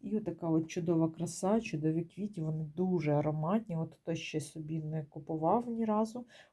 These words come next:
можете собі такі придбати, такі цікаві рослинки. От.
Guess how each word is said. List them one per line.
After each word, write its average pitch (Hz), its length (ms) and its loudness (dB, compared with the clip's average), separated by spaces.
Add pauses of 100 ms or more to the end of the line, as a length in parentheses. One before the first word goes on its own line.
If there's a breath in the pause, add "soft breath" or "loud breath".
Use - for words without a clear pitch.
можете 170 360 -6
собі 160 280 -10
такі - 240 -14
придбати, 151 600 -2
такі 160 280 -8
цікаві 151 500 -4
рослинки. 175 720 -8 (640 soft breath)
От. 196 220 -2